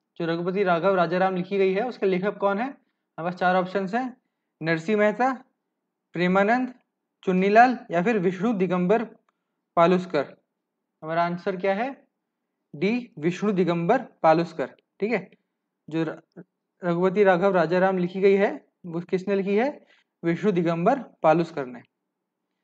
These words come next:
आगे चलते हैं अब हम। नमक कानून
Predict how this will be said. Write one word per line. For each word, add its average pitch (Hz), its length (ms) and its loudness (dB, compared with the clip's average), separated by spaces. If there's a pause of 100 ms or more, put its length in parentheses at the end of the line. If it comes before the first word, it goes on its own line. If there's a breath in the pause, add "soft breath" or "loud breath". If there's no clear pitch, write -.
(280)
आगे 156 200 -4
चलते 185 260 0
हैं 202 80 0
अब 202 100 0
हम। 254 240 -4 (1120)
नमक 202 420 0
कानून 185 580 2